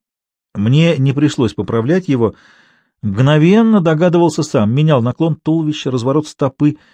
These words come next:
Его увлекла игра, и время от времени нарочно изменял походку, чтобы убедиться, что фигура на экране искажается, дёргается,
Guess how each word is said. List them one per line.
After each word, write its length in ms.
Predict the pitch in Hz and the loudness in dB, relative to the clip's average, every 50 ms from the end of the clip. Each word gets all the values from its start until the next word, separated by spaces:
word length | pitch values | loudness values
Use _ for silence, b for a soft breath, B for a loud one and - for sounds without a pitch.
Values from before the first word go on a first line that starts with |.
| b b _ _ _ _ _ _ _ | b b _ _ _ _ _ _ _
Его 280 | - 104 113 123 143 151 | -4 -2 0 2 0 0
увлекла 580 | - 127 120 135 151 156 151 160 131 107 104 | 0 -2 0 0 0 0 0 0 -2 0 0
игра, 300 | 101 95 113 139 160 170 | -2 -2 -2 -2 -2 -2
и 100 | 160 127 | -2 -4
время 280 | 107 107 120 123 123 120 | -4 -4 -2 -2 -2 -4
от 60 | 104 | -4
времени 460 | 110 120 127 123 117 113 110 104 - b b b b b _ | -2 -4 -2 -2 -2 -2 -2 -4 -4 b b b b b _
нарочно 480 | - 120 139 156 135 107 - - 110 | -2 0 2 2 0 -2 -2 -4 -4
изменял 320 | 104 98 113 123 120 107 98 | -4 -2 -4 -2 -2 -4 -4
походку, 400 | - 110 - - 160 151 - - | -4 -6 -6 -6 -8 -8 -8 -10
чтобы 220 | - - 104 110 | -8 -6 -6 -4
убедиться, 380 | 104 113 117 156 160 - 123 107 | -6 -4 -6 -6 -8 -8 -10 -8
что 160 | - - 107 | -6 -8 -6
фигура 340 | - 127 123 117 123 110 110 | -6 -6 -4 -2 -2 0 0
на 140 | 110 110 | 0 0
экране 340 | 110 - 120 117 110 110 104 | -2 -2 -2 -2 0 0 -2
искажается, 640 | 101 95 - 117 101 113 160 170 160 151 - - - | -4 -4 -4 -4 -2 -2 -2 -2 -2 -4 -6 -10 -10
дёргается, 640 | 92 92 139 160 170 151 135 135 127 - - 120 | -6 -2 0 0 0 0 -4 -6 -6 -6 -10 -10